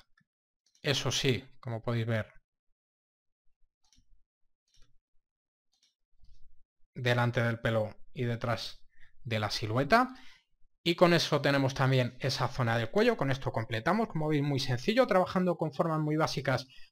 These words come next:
podemos obtener diseños bastante interesantes. Luego ya podéis añadir decoración a la cara, si queréis color, o incluso poner un colorete simple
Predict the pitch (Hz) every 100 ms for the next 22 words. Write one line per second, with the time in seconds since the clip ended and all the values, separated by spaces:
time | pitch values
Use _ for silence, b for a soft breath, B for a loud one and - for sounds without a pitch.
0 | - 151 151 139 139 139 143 147 123 -
1 | 131 131 160 139 120 - - 127 - 135
2 | 131 120 120 110 170 196 208 156 127 131
3 | 123 120 120 120 117 - B B B 120
4 | 120 123 123 107 - 120 117 113 - 120
5 | 107 101 - 190 190 - 120 123 120 -
6 | 120 113 - B B B - 135 131 135
7 | - 123 117 - - - - - - -
8 | - 135 135 - - - _ - - _
9 | _ - 143 135 120 113 107 107 104 -
10 | 123 170 226 -